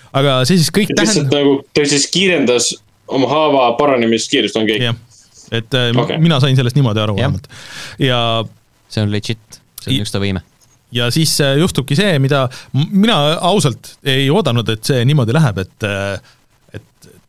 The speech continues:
Speaker 1: see singulaarsus, eh, põhimõtteliselt, eh, avaneb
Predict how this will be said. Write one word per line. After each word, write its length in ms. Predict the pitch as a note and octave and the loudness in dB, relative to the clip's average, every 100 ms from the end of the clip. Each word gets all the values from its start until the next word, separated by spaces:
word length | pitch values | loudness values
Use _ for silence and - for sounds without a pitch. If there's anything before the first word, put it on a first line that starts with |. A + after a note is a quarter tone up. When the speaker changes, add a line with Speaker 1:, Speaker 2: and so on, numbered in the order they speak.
| _ - | _ -6
Speaker 1:
see 480 | B2+ A#2 A2+ A2 | -4 -2 -2 -2
singulaarsus, 800 | A2 E3 C#3+ E3+ G3 B2 A#2 - | 0 0 2 2 2 0 -2 -2
eh, 340 | B2+ A#2+ B2 B2 | -2 0 0 0
põhimõtteliselt, 680 | C3+ C#3 C3+ - B2+ - | 0 2 0 -4 -8 -4
eh, 680 | C3+ C3 C3 C3 B2+ B2+ B2 | -2 0 0 0 2 0 -2
avaneb 460 | - G#3 F#3+ C#3 B2+ | 0 0 2 2 0